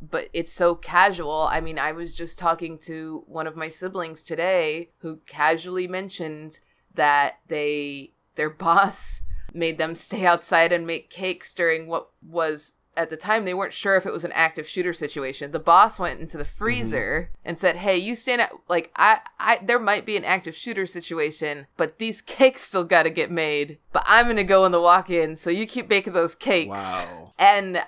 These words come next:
Speaker 1: I, I had to remind my sibling, like, You know that's, you know that's not "Oh, like, you know that's messed
Speaker 2: Yeah.
Speaker 1: up, right? You know that's not okay." They're like, "Well, we got, we all
Speaker 2: We
Speaker 1: gotta
Speaker 2: all gotta
Speaker 1: pay the rent."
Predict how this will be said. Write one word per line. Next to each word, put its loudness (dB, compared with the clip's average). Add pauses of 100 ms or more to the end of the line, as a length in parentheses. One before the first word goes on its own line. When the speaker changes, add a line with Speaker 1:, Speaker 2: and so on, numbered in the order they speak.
(140)
Speaker 1:
I, 6
I 8
had 6
to -2
remind 4
my -4
sibling, -6
like, -8 (240)
You -6
know 4
that's, 0 (180)
you -8
know 0
that's 0
not 2 (300)
"Oh, 2 (140)
like, 0
you -6
know 2
that's 0
messed -2
Speaker 2:
Yeah. 6
Speaker 1:
up, -4
right? 4
You -8
know -2
that's -4
not 2
okay." -2
They're -6
like, -6
"Well, 2
we -6
got, -2
we -2
all 4
Speaker 2:
We -6
Speaker 1:
gotta 4
Speaker 2:
all 6
gotta 2 (160)
Speaker 1:
pay 4
the 2
rent." 0